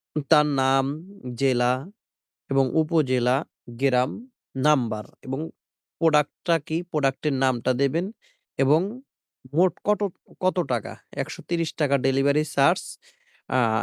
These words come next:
এবং প্রোডাক্টের দাম সহ কত টাকা লে-, মোট টাকাটা লিখে দিবেন। আ, লিখে দিলে ধরেন যে সা-, আ,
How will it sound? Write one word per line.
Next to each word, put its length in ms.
এবং 260
প্রোডাক্টের 440
দাম 220
সহ 200
কত 180
টাকা 220
লে-, 200
মোট 300
টাকাটা 400
লিখে 300
দিবেন। 280
আ, 100
লিখে 280
দিলে 240
ধরেন 360
যে 120
সা-, 240
আ, 120